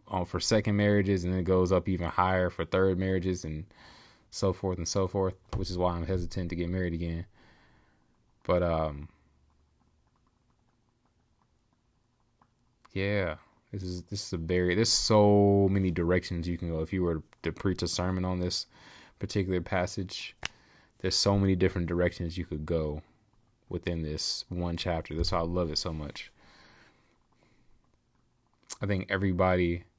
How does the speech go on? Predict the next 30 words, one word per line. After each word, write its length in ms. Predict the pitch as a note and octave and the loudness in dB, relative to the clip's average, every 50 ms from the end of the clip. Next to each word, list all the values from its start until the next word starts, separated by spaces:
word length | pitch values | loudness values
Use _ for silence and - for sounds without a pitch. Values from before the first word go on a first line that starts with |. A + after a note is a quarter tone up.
| _ _ _ _ _ _ _ _ _ - - - _ _ - | _ _ _ _ _ _ _ _ _ -20 -20 -20 _ _ 4
I 120 | - A2 A#2 | 6 6 8
think 200 | A#2+ C#3 C3 - | 8 6 4 6
the 100 | A2 F2 | 2 0
key, 280 | - - - B2 B2 | 2 4 6 8 8
though, 380 | C3 C#3 C#3 C#3+ C#3+ C#3+ D3 C#3 - - - - - _ _ _ _ _ _ _ _ _ _ _ _ _ _ _ - | 8 8 8 8 8 6 4 0 -6 -14 -20 -20 -20 _ _ _ _ _ _ _ _ _ _ _ _ _ _ _ -6
I 40 | - | -2
think 200 | A2 A#2 G#2+ A2 | 0 0 0 0
the 100 | - F2+ | 0 -2
key 480 | - - - - G#2+ G#2+ G#2+ A2 G#2+ G#2 | -2 -2 0 2 4 6 6 6 4 4
when 240 | F#2+ G2 F#2 E2+ | 4 2 2 2
reading 320 | D#2 E2+ F#2 G2 G2+ G2+ G2+ | 2 4 4 4 4 4 4
this, 220 | G2+ G#2 G2+ - | 4 2 2 2
though, 240 | - A2 G#2+ A2 G#2 | 2 4 4 6 4
this 160 | G2 F#2 F2+ | 4 2 0
particular 400 | - - G2+ - G#2+ G2 G#2 F#2+ | -4 -6 -2 0 0 0 0 0
chapter, 500 | - - G#2+ F#2+ F#2+ G2 - F#2+ F#2+ G2+ - - - - - - - _ _ _ _ _ _ - | 0 2 2 2 2 2 0 -2 -2 -2 -6 -16 -20 -20 -20 -20 -20 _ _ _ _ _ _ 0
is 560 | - G2+ G2 F#2+ F2+ F2 - - - - - - - _ _ _ _ _ _ _ _ _ _ _ _ _ _ _ _ _ _ _ _ _ _ _ _ _ _ _ _ _ _ _ _ _ - | 2 4 6 6 4 4 2 0 -2 -2 -4 -6 -10 _ _ _ _ _ _ _ _ _ _ _ _ _ _ _ _ _ _ _ _ _ _ _ _ _ _ _ _ _ _ _ _ _ 2
whether 240 | G2+ G#2+ G#2+ G2+ | 4 6 6 8
you're 140 | G#2 G2 F#2 | 8 6 8
married 440 | F2+ G2+ A2 A#2 A#2 A#2 A2 A2 G2+ | 8 10 12 12 12 12 12 10 8
or 60 | F#2+ | 8
not 240 | F#2 G2 G2 G2 F2+ | 8 8 8 8 6
married, 420 | F2 E2+ E2+ E2 E2 D#2 D#2 D2+ - - - - - _ - | 4 2 2 2 0 0 -2 -4 -8 -12 -20 -20 -20 _ -16
s-, 300 | - - - - - - - | -10 -8 -6 -4 -4 -4 -4
instead 320 | G#2+ G2 - - A#2+ A#2+ | -4 -2 4 6 8 8
of, 100 | A#2+ A2 | 8 8
like, 180 | A2 A2 G#2 G2 | 8 8 8 8
thinking 280 | - G#2+ G#2+ G2 G#2 G#2 | 6 4 4 4 4 4
of, 100 | G2 F#2+ | 6 6
like, 240 | F#2+ F#2 F2+ - | 6 4 4 2